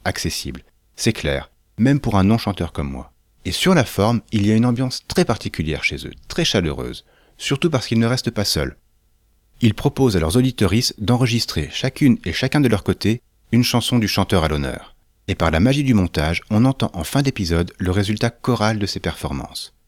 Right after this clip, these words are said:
Ils invitent aussi un auditeur ou une auditrice à participer à l'émission, avec la contrainte de se plier à l'exercice de la performance vocale. Et le tout est fait dans une véritable bienveillance. Ego et Michidar guident les chanteurs et chanteuses d'un soir pour qu'elles puissent donner le meilleur d'elles-mêmes.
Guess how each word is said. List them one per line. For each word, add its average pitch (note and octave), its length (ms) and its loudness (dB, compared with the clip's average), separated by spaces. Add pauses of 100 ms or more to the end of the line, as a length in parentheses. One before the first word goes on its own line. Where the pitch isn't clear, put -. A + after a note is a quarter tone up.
(460)
Ils G2+ 180 4
invitent A#2+ 240 2
aussi A#2+ 240 2
un G2+ 120 4
auditeur G2+ 460 0
ou F2 140 0
une G#2+ 60 2
auditrice A#2 520 2
à - 80 0
participer G#2+ 480 -2
à F#2 40 2
l'émission, F2 500 0 (280)
avec F2 200 -4
la - 100 -8
contrainte - 560 -2 (220)
de - 80 -4
se - 120 0
plier F#2+ 400 0
à G2+ 80 -2
l'exercice F#2 500 0
de F2+ 60 2
la D#2 80 0
performance D#2 460 -4
vocale. - 460 -10 (600)
Et B2+ 80 0
le C3 120 4
tout C#3 280 0
est G#2+ 100 2
fait A2+ 180 -2
dans F#2+ 80 0
une F2+ 160 2
véritable F2 480 0
bienveillance. D2 680 -6 (460)
Ego A#2 340 4
et F#2+ 100 2
Michidar E2+ 640 2 (140)
guident A2+ 200 2
les F2+ 100 2
chanteurs G#2+ 420 -2
et - 20 -2
chanteuses G2 360 -2
d'un A2+ 140 2
soir D#2+ 400 -2
pour - 200 -6
qu'elles G#2+ 360 0
puissent F2 180 -4
donner F#2 200 0
le E2+ 120 0
meilleur F#2 580 0
d'elles-mêmes. C3 460 -6